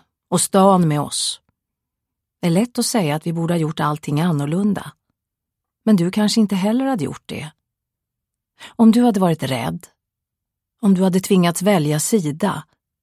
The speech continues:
om du vetat vad du måste offra.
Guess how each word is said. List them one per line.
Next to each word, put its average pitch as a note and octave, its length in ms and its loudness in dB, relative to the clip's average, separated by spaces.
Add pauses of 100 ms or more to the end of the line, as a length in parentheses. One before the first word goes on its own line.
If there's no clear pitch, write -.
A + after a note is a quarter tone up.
(520)
om G#3 140 6
du G3 140 4
vetat F3 480 0
vad E3+ 100 0
du D#3+ 80 0
måste D#3+ 280 -2
offra. F3+ 560 -4